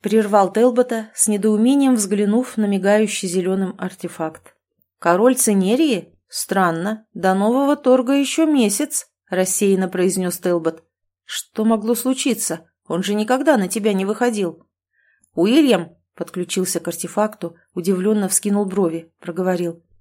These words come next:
«Да, буду». «Что?» «Просит срочно прибыть к границе».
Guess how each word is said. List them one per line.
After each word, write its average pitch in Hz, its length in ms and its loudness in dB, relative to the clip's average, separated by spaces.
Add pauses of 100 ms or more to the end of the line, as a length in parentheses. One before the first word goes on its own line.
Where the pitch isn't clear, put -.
(280)
«Да, 180 600 -2 (180)
буду». 190 680 -4 (680)
«Что?» - 480 -6 (480)
«Просит 190 420 -4
срочно 214 440 0
прибыть 196 400 -2
к 208 60 -4
границе». 190 760 -4